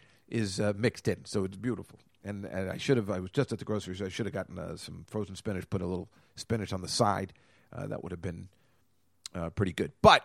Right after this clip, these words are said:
whatever the case may be, uh, that, so that's what I was gonna, so I go to the grocery store in Staten Island, no, no, I'm sorry, in Jersey, um, because now when I do that, and I bought a lot of frozen stuff too, I buy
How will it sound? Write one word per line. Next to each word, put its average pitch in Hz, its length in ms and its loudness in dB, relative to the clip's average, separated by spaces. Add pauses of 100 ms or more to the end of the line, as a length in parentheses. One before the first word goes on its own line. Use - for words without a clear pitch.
whatever 170 580 8
the 139 80 -2
case 123 300 0
may 107 320 0
be, 156 260 6 (320)
uh, 110 200 4
that, 135 280 6
so 139 100 2
that's 160 220 8
what 170 40 8
I 160 40 8
was 131 60 4
gonna, 123 120 2 (120)
so 151 100 4
I 151 80 10
go 180 140 10
to 220 60 10
the 214 60 12
grocery 160 300 8
store 143 180 10
in 139 220 4
Staten 139 220 2
Island, 143 220 8
no, 139 140 2
no, 156 100 6
I'm 139 140 0
sorry, 110 200 2
in 107 60 -4
Jersey, 127 340 6 (420)
um, 131 480 8 (420)
because 151 380 6
now 143 320 10 (500)
when 156 260 6
I 143 100 8
do 240 280 8
that, 156 180 12
and 143 120 6
I 143 60 10
bought 135 340 4
a 123 80 6
lot 123 120 8
of 123 60 2
frozen 170 360 10
stuff 120 260 2
too, 170 460 4
I 127 140 6
buy 127 500 4